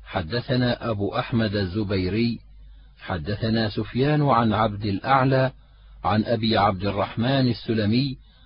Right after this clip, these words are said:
عن علي قال: أراه عن النبي صلى الله عليه وسلم قال: "من كذب في حلمه كلف يوم القيامة عقد شعيرة".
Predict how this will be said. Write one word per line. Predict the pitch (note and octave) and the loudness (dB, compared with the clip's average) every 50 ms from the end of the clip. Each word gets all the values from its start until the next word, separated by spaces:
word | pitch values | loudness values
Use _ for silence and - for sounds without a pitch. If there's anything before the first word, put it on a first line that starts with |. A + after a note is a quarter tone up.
| - - - | -20 -14 -6
عن | - F2+ A2 A#2 A2+ G#2+ | -2 2 4 4 4 4
علي | F#2 G2 G#2+ G#2+ A2+ A#2+ A2 F2+ D#2+ C#2 C2 B1 A1+ - - | 4 2 2 2 0 0 0 -2 -4 -4 -6 -8 -10 -8 -4
قال: | - G#2+ A2+ A#2+ B2 C3 D3 D3 D3 - - - - - - - - - - - - - - - - - - - G#2 | -2 2 4 6 6 6 4 2 -2 -6 -12 -20 -20 -20 -20 -20 -20 -20 -20 -20 -20 -20 -20 -20 -20 -20 -8 -2 0
أراه | A2 A2+ B2+ D3+ E3+ D#3 D#3+ D#3+ C#3+ | 4 8 8 8 8 8 6 6 6
عن | B2 C3 C#3 | 8 8 6
النبي | C3 A#2+ A#2 A2 G2+ G2 B2+ C#3+ C#3 B2+ A#2 | 6 6 4 4 2 2 0 0 0 0 0
صلى | - - A#2+ A#2 A#2 | 0 -2 0 0 0
الله | A2 G#2 G2 A2 A#2+ A#2 A#2+ G#2+ G2 | 0 2 4 4 4 4 4 2 2
عليه | G2+ G2+ G#2+ A#2 A2+ G2 A2+ G#2+ | 2 2 2 0 0 0 0 0
وسلم | G#2 G2 F#2+ - - G#2+ F#2 C#2+ A1+ A1 - | 0 0 -2 -2 -2 -4 -4 -4 -6 -8 -10
قال: | - - - - G#2 G#2+ G#2+ G#2 G#2 G2+ G2 F#2+ - - - - - - - - - - - - - - - - - - - - - - - - - - - - | -10 -10 -6 -2 0 0 2 2 0 0 -2 -4 -8 -12 -18 -20 -20 -20 -20 -20 -20 -20 -20 -20 -20 -20 -20 -20 -20 -20 -20 -20 -20 -20 -20 -20 -20 -12 -4 0
"من | G#2+ A2+ A2 G#2+ G#2 | 2 2 4 2 2
كذب | - - D#3 D#3+ D3+ D#3+ D3+ C#3+ C#3 C3+ | 2 2 2 4 6 4 6 6 6 4
في | - - A#2+ A#2 G#2 | 4 2 2 2 2
حلمه | - - B2 A2 G#2+ G#2+ B2+ C#3+ C3+ C3+ C3 B2+ B2 A2+ | 2 2 2 4 4 4 4 4 6 6 6 4 4 2
كلف | - - D3+ D#3 D3+ D3 C#3 C3 - | 2 2 2 4 4 4 2 2 2
يوم | B2 A#2+ A#2+ A#2 A#2+ A#2+ A#2 A2+ | 2 2 4 4 4 6 4 4
القيامة | A2 G#2+ - - G#2+ G#2+ G#2 A2+ B2+ C3+ B2+ B2+ B2 A#2+ - - A#2+ A#2 A#2 A2+ - - - | 4 2 -2 -2 -2 0 2 2 4 4 4 4 2 2 0 0 0 2 2 0 -2 -4 -2
عقد | - - A#2 - - - G2 F2+ G2+ | 0 2 2 2 2 -2 -4 -2 -2
شعيرة". | F#2+ - - F#2 F2 F#2 A2 G#2 F#2+ D#2 D2+ D2 | -4 -2 -4 -4 -2 -2 0 0 -2 -2 -4 -6